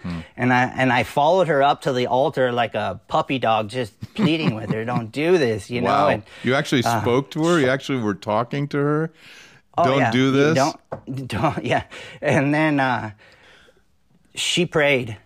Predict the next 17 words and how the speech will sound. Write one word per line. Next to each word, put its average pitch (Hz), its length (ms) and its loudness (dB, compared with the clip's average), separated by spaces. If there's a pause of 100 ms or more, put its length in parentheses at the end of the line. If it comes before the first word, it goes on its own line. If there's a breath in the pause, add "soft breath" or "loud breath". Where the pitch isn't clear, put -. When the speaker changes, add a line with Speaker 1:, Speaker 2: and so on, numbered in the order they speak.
(460 soft breath)
Speaker 2:
and, 127 300 0
uh, 113 220 -2 (800)
that 139 240 2
was 143 160 0
her 139 160 2
first 131 340 0
encounter 127 400 -2
with 113 140 -6
Pastor 123 400 -4
Ray. 120 380 -2 (920 loud breath)
And 120 340 2
he 135 200 4
asked, 139 380 0
uh, 113 760 0
who 147 180 2
we 165 140 4
were, 131 520 4